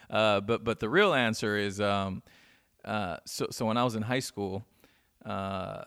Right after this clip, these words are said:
my biology teacher was, was, I was into graffiti, and my biology teacher was, was,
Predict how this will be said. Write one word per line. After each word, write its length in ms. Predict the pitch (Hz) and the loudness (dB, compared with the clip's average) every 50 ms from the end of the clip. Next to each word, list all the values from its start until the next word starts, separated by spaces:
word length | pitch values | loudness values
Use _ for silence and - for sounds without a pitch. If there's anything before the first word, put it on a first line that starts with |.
| - _ _ _ _ _ _ _ _ _ _ _ _ _ _ - | -16 _ _ _ _ _ _ _ _ _ _ _ _ _ _ -4
my 520 | 123 120 113 107 104 104 101 101 98 98 | -2 0 2 2 2 2 0 0 0 -2
biology 800 | 98 92 95 101 104 104 113 131 147 151 135 120 98 107 104 98 | -4 -4 -2 0 0 2 4 4 4 4 4 0 -2 -4 -6 -6
teacher 600 | - - 107 101 95 - - 104 98 95 95 98 | -8 -10 -10 -10 -10 -10 -8 -8 -8 -8 -8 -8
was, 400 | 98 95 98 95 92 - - - - | -8 -8 -8 -8 -10 -12 -14 -16 -16
was, 600 | - 101 104 101 98 98 - - - - - - _ _ _ _ _ _ _ _ _ _ _ - | -12 -10 -8 -8 -8 -8 -10 -12 -12 -14 -16 -18 _ _ _ _ _ _ _ _ _ _ _ -2
I 120 | - 127 | 0 0
was 120 | 131 120 117 | 0 2 0
into 140 | 110 104 | 0 0
graffiti, 580 | 95 98 95 - - 117 110 104 98 95 101 120 _ _ _ _ _ _ _ _ - - | -2 -4 -6 -6 -4 -4 -4 -4 -4 -6 -10 -12 _ _ _ _ _ _ _ _ -14 -8
and 100 | - 107 | -6 -4
my 120 | 101 101 | -4 -4
biology 520 | 92 101 104 110 120 120 117 113 107 104 | -2 0 2 2 4 4 2 2 -2 -6
teacher 360 | 92 - - 107 98 - 107 98 | -12 -8 -8 -8 -6 -6 -6 -4
was, 260 | 98 95 92 - - | -6 -6 -8 -10 -12
was, 300 | - 110 104 - - - | -12 -10 -10 -10 -12 -16